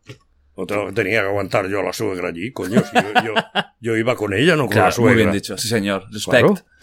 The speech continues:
Speaker 2: Claro. Y, mm, antes de conocer a, a mi santa madre, ¿tuviste alguna novia?
Speaker 1: Sí.
Speaker 2: ¿Sí? ¿Y fue seria la relación? Porque me enfado, ¿eh?
Speaker 1: Bueno, no.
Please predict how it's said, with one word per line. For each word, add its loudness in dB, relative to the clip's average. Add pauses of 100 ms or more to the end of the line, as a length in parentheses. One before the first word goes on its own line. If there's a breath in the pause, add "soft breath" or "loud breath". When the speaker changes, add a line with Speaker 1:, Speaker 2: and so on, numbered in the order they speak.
(340 loud breath)
Speaker 2:
Claro. 0 (920)
Y, 4
mm, 2 (100)
antes 4
de 6
conocer 4
a, 4
a 0
mi 0
santa 2
madre, 2 (100)
¿tuviste 0
alguna 4
novia? -2 (280)
Speaker 1:
Sí. -16 (1300)
Speaker 2:
¿Sí? -4 (720)
¿Y 4
fue 4
seria 4
la 4
relación? 2
Porque 0
me -2
enfado, 2
¿eh? -4
Speaker 1:
Bueno, 0
no. 0